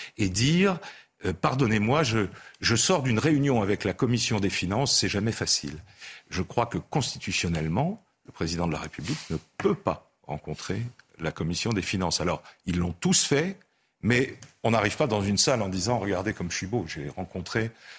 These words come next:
la commission des finances. » De même qu'il avait dit, « Je suis votre chef. »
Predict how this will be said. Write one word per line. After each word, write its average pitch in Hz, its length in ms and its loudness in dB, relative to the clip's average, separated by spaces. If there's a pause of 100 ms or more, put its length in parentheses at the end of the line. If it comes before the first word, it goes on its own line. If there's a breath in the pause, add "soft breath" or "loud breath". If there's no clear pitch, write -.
(140 loud breath)
la - 60 -8
commission 90 420 -2
des 87 100 0
finances. » 95 460 -2 (460 loud breath)
De 90 80 -6
même 92 200 -2
qu'il 85 180 -4
avait 80 160 -4
dit, « 98 300 -2
Je 82 120 -8
suis - 160 -10
votre 78 260 -6
chef. » - 440 -6